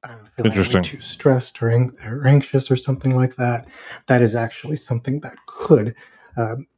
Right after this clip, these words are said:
Speaker 1: provoke a spike. Um, cardiovascular
Speaker 2: Hmm.
Speaker 1: issues, you know, diabetes, high blood pressure, maybe some tobacco use, um, way too much, uh,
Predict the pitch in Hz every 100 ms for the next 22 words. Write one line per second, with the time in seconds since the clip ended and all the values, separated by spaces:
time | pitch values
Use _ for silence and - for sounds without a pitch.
0 | _ - 131 110 110 127 - - 110 -
1 | - _ - - - - - 110 127 131
2 | _ _ _ - 123 113 110 107 - 127
3 | 127 135 104 131 143 147 - 117 120 123
4 | 110 107 117 110 117 - 117 110 120 123
5 | - 110 - 113 113 - - - 117 104
6 | 107 113 - - 110 107 117 110 110 110
7 | - - - - _ - 107 104 113 123
8 | - - 113 113 - 120 117 110 110 -
9 | - - _ - - _ - - -